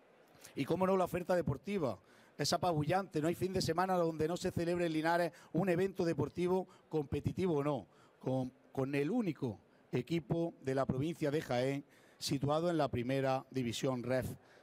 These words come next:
el Linares Deportivo. O el tenis de mesa con el Real Club de Tenis de Mesa de Linares, campeón de la Liga Iberdrola.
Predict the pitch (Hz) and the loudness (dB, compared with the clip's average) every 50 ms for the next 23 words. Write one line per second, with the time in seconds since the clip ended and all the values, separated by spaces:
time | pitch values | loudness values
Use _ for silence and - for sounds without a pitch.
0 | - - - - 120 117 120 120 131 151 151 143 131 123 - 120 110 - - 131 | -20 -20 -8 -6 -2 -2 0 2 2 2 2 2 0 -2 -2 -4 -4 -2 -2 -2
1 | 123 107 95 87 - - - - - - 151 147 139 - - 202 220 226 190 185 | 0 0 -2 -6 -8 -12 -18 -10 -4 -2 -2 -2 0 0 0 0 2 2 2 2
2 | 180 202 220 - - 160 139 127 139 139 139 127 135 147 165 165 - - 180 175 | 2 2 0 2 0 0 0 2 0 0 0 0 0 0 0 0 0 0 0 0
3 | 151 - 143 - 165 170 170 151 147 147 156 160 - 160 147 147 139 139 143 170 | 0 0 0 -2 0 0 0 0 2 2 2 2 0 0 0 0 0 2 2 2
4 | 196 190 156 123 107 - - - - - - - - 147 139 135 - - 147 156 | 4 2 2 0 -2 -6 -10 -18 -20 -20 -10 -4 -2 -2 -2 -2 -4 -2 0 2
5 | 185 208 196 156 139 139 135 139 143 160 156 151 139 131 135 131 123 131 127 - | 2 0 0 -2 -2 0 2 2 2 2 0 0 0 0 -2 -2 -2 -2 -2 -2
6 | 135 127 120 113 107 95 | 0 0 0 0 -2 -4